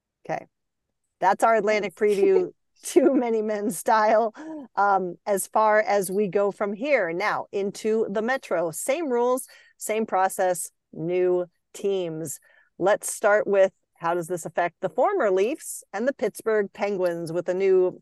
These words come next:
Speaker 1: Pohop, president of hockey operations, who also just decided he should be G M as well for now.
Speaker 2: <laughs>
Speaker 1: Um, Pittsburgh Penguins bring in Riley Smith, Graves, Ach-, Acciari, Eller, Nieto,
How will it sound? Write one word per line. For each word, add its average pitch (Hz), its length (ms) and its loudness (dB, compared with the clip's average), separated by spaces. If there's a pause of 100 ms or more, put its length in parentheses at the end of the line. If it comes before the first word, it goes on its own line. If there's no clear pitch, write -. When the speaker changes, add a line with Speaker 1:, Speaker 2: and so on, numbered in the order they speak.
(160)
Speaker 1:
Pohop, 190 520 -2
president 175 320 -6
of 170 40 -6
hockey 165 220 -6
operations, 160 380 -8
who 185 80 -6
also 202 260 -2
just 196 220 -6
decided 165 360 -6
he 170 120 -4
should 156 180 -14
be 156 140 -8
G 151 180 -10
M - 160 -14
as - 140 -14
well 156 200 -8
for - 120 -12
now. - 220 -12 (220)
Speaker 2:
<laughs> - 220 0
Speaker 1:
Um, 196 340 2 (320)
Pittsburgh 330 360 -2
Penguins 285 480 2
bring 226 160 -2
in 214 100 -2
Riley 214 380 -2
Smith, 214 340 -6
Graves, 208 380 2
Ach-, - 180 -10 (100)
Acciari, 208 640 -2
Eller, 214 340 0
Nieto, 226 540 -4